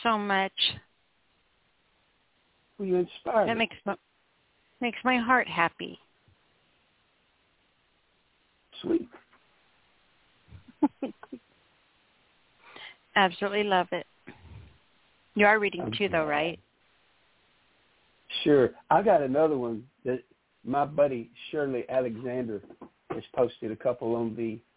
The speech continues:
Speaker 2: the MySpace poetry site. And, uh, um, she had one that I was gonna do, and then she did another one. I thought, "Well,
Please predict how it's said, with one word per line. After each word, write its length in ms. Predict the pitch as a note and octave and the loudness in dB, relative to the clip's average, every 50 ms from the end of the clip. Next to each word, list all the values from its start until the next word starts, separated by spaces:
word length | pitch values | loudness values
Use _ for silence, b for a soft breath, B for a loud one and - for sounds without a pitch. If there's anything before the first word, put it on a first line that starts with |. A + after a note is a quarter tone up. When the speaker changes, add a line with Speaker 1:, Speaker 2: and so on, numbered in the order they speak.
| _ _ _ _ _ _ - C3+ | _ _ _ _ _ _ -10 -6
Speaker 2:
the 60 | B2+ | -4
MySpace 800 | A2 A2+ A2+ A2+ A#2+ B2 B2 A#2+ - - - A#2+ A#2+ A#2 A#2 - - _ _ _ _ _ _ _ _ - | -2 0 0 0 0 0 -2 -4 -6 -4 0 0 2 0 0 -4 -10 _ _ _ _ _ _ _ _ 0
poetry 420 | C3+ B2+ B2+ B2 - C3+ B2+ B2 - | 2 4 4 2 2 0 -2 0 4
site. 340 | D3 C3+ C3+ C3 B2+ A#2 - _ _ _ _ _ _ _ _ _ _ _ _ _ _ _ _ _ _ _ _ _ _ _ _ _ _ _ _ _ _ _ _ _ - | 4 6 6 4 2 -2 -6 _ _ _ _ _ _ _ _ _ _ _ _ _ _ _ _ _ _ _ _ _ _ _ _ _ _ _ _ _ _ _ _ _ -12
And, 320 | C3 A#2+ A#2 A2+ A2 A2 A2 | -8 -8 -6 -6 -6 -6 -6
uh, 220 | G#2+ G#2+ G#2+ G#2 G2 G2 - _ _ _ _ _ _ _ _ _ _ _ _ _ - - - _ _ _ _ _ - - | -4 -4 -4 -4 -6 -10 -16 _ _ _ _ _ _ _ _ _ _ _ _ _ -20 -20 -20 _ _ _ _ _ -16 -12
um, 480 | A2+ G#2+ G#2 G2+ G2+ G#2 G#2 G#2 G2+ - - - _ _ _ _ _ _ _ _ - | -10 -10 -10 -10 -10 -12 -14 -14 -16 -18 -20 -20 _ _ _ _ _ _ _ _ 2
she 60 | - | 4
had 160 | D#3+ E3 C#3 B2+ | 4 4 4 2
one 440 | A#2 B2+ E3+ F#3 D#3 C#3+ C3+ B2 - - - | 0 2 2 2 2 2 -2 -2 -6 -6 -4
that 100 | B2 A#2 A#2+ | -2 -2 -2
I 40 | A2+ | -2
was 100 | A2 A2 | -4 -4
gonna 200 | - B2 A#2+ A2 | -6 -6 -6 -6
do, 140 | G#2+ B2 C3+ | -6 -6 -4
and 200 | B2 C#3 D3 B2+ | -2 -2 -2 -2
then 120 | A#2+ A#2+ A2+ - | -4 -6 -8 -10
she 60 | - B2 | -8 -6
did 240 | A#2 A2+ A2 C3+ C3 - - | -6 -6 -6 -10 -12 -12 -10
another 320 | - G#2+ A2+ C#3 E3 E3+ C#3 | -6 0 2 4 4 4 2
one. 140 | A#2 A#2 | 0 -2
I 100 | A2+ A2+ | -4 -4
thought, 260 | A2+ - C3+ A2+ - - | -2 0 0 0 0 -2
"Well, 200 | A2 G#2+ - | -6 -8 -8